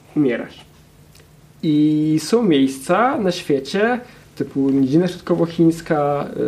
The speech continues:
przede wszystkim, gdzie żyją aktualnie miliony ludzi i spodziewamy się, że przy najgorszych scenariuszach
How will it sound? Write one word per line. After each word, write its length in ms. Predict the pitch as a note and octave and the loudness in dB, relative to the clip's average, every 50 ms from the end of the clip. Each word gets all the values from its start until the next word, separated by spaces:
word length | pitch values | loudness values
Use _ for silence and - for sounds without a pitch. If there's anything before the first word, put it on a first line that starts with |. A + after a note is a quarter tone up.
| C3 C3 C3 C3 B2+ B2+ B2+ C3 C3+ C3+ C3+ C3+ C3 - - - - - - - - - | -2 -2 -2 -2 -2 0 -2 -2 -2 -2 -4 -4 -6 -8 -16 -20 -20 -20 -20 -20 -20 -8
przede 240 | - D3+ C#3 C#3 C#3 | -6 -4 -4 -4 -6
wszystkim, 680 | - - D3+ D3 D3 - - - D#3 D3+ D3 D3 - - - - - - - _ - | -2 -2 -2 -2 -2 -6 -6 -2 0 0 0 -2 -6 -14 -20 -20 -20 -20 -20 _ -14
gdzie 200 | D3 C#3 D3+ D3+ | -2 0 0 2
żyją 280 | C#3+ D3 D3+ D3+ D3+ | 4 4 4 4 4
aktualnie 360 | D#3 D3+ - - D#3 D3+ D3+ D3 | 2 -2 0 0 2 2 4 2
miliony 420 | D3 C#3+ D3+ D#3 E3 D3+ C#3+ C#3+ | 2 2 2 2 2 4 2 2
ludzi 460 | C3 C3 C3 C3 D3 G3 B3+ C#4 - | 0 0 -4 -6 -6 -4 -2 -2 -2
i 40 | - | -4
spodziewamy 760 | - - - D#3 C#3 D3 D#3 D3+ C#3+ D#3 D3 C#3+ C#3+ C#3 C#3 | -8 -2 -2 -2 2 2 2 2 2 0 -2 0 0 0 -2
się, 400 | C#3 - - F#3+ A3 B3 C#4 C4 - - - - - | -4 -4 0 0 2 2 0 -4 -8 -14 -20 -20 -18
że 460 | D#3 D3 - D#3 D#3+ D#3 D#3+ D#3+ E3 - - - - | -16 -2 0 2 2 4 2 0 0 -2 -6 -12 -14
przy 240 | - - - D#3+ D3+ | -14 -4 -2 0 2
najgorszych 600 | D#3 D#3 D3+ D3+ E3 F#3+ G3 F#3+ - G3 E3+ - | 2 2 2 2 2 0 0 -2 -6 -8 -8 -6
scenariuszach 720 | - D3+ C#3+ C#3 C#3 C3 C3+ C3+ C3 - G3 - B3+ A#3+ | -4 -2 0 0 0 0 0 -2 -2 -4 -6 -6 -6 -6